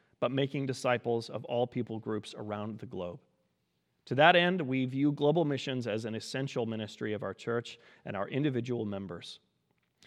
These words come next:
We are committed to mobilizing our own resources for the objective of reaching men and women from every nation and people group that Christ might be treasured above all things. We believe,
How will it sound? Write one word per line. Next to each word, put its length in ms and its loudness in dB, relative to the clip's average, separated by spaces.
We 80 6
are 60 6
committed 380 4
to 80 -2
mobilizing 580 4
our 180 0
own 180 0
resources 800 0
for 140 0
the 140 0
objective 500 2
of 160 -2
reaching 380 0
men 240 0
and 200 -4
women 280 0
from 280 -6
every 300 2
nation 500 -2
and 100 -16
people 260 0
group 320 -4
that 140 -6
Christ 460 -2
might 160 -8
be 80 -8
treasured 600 -4
above 440 -4
all 300 0
things. 560 -12
We 180 4
believe, 720 0